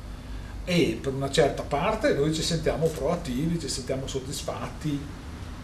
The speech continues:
e quindi, diciamo, va bene. Per una certa parte ci sentiamo frustrati perché non riusciamo a raggiungere quel dato tipo di flusso di denaro, perché non riusciamo a raggiungere, che ne so, quel dato tipo di potere o di ruolo o di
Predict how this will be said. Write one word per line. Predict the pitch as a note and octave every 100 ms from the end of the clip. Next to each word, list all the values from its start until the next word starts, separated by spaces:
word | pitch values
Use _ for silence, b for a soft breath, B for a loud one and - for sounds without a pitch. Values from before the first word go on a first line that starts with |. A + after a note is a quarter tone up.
| - - -
e | B3
quindi, | C3+ C3 C#3+ C3+
diciamo, | B2 C3 C3 B2+
va | -
bene. | - A#2+ - - -
Per | G3+
una | D#4
certa | - C4+ C4+
parte | B3+ - D#3 - G#3
ci | E3
sentiamo | F#3+ F3+ - C3+
frustrati | - D#3+ - - - A#3+
perché | - D#3 - C#3 D3 D3+
non | C#3
riusciamo | C3+ C3+ C#3+ C3+
a | C3+
raggiungere | C3 C#3 C3+ C#3
quel | C3+ B2+
dato | B2+ B2+ C#3
tipo | C3+ C3 C3+ B2
di | A#2
flusso | - B2+ - A#2+
di | A#2
denaro, | D3 G#3+ G3+ F#3+ F#3 F3+
perché | F3 E3 D#3
non | C#3+
riusciamo | C#3 D3 C3+
a | C3+
raggiungere, | C3 C3 D3 D3 D3 C#3
che | C#3
ne | C3+
so, | - C#3+
quel | C3+
dato | B2+ -
tipo | - C#3
di | B2+ -
potere | F3+ F3+ G3+ F3 E3+ F3 B B B B
o | E3
di | C#3+ B2
ruolo | B2+ E3 D#3+ D#3+ D#3+ D#3+ D#3+ D#3+ B B -
o | G#3+
di | C#3+ D#3+ F3+ F3 D#3 D#3 D3 C#3+ C#3 C#3